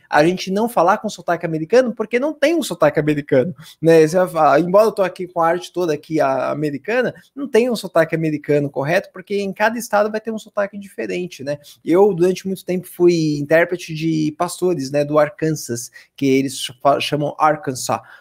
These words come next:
Então eles falavam, a foto é da picture, em outros estados é picture, e todos estão corretos. Então,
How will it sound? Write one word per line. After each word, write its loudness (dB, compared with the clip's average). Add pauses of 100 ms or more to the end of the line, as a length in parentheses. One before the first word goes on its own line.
(100)
Então 2
eles 0
falavam, 2 (220)
a 0
foto 0
é 2
da -4
picture, -4 (280)
em 0
outros 0
estados 0
é -4
picture, -4 (280)
e -6 (300)
todos 4
estão -4
corretos. -2
Então, -2